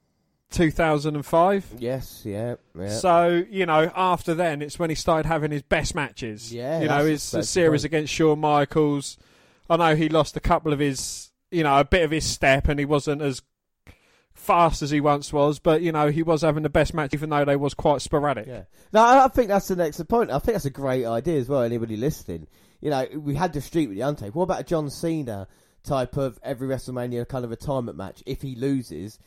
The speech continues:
Speaker 2: he retires, and then you could have these young guys coming up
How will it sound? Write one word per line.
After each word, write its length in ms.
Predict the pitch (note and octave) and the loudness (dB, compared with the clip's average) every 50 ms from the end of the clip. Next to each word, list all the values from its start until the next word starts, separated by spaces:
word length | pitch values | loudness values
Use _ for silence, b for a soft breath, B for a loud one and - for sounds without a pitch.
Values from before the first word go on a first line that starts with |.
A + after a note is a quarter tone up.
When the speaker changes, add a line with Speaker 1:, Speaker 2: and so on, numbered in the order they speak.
| _ _ _ - | _ _ _ -10
Speaker 2:
he 140 | - C3+ | -8 -8
retires, 500 | C#3 B2 A#2+ - - D3+ C#3 B2+ A2+ G#2+ | -8 -8 -8 -6 -2 -2 0 0 -2 -4
and 80 | A2+ A#2 | -6 -8
then 160 | C3 C#3 C3+ | -8 -6 -6
you 80 | B2+ A#2 | -6 -6
could 120 | C3 A#2+ | -6 -6
have 180 | B2 C3 A#2+ G#2 | -6 -6 -6 -4
these 200 | A#2 A#2 G#2+ A2+ | -6 -6 -4 -4
young 220 | B2+ B2 B2+ B2 | -4 -4 -4 -4
guys 380 | G#2 A#2+ B2 B2+ B2 A#2 G#2+ - | -2 -2 0 0 0 -2 -4 -8
coming 260 | - A#2 A2 A2 A2+ | -8 -8 -6 -4 -4
up 300 | A#2+ A#2 G#2+ - - | -2 -4 -4 -6 -8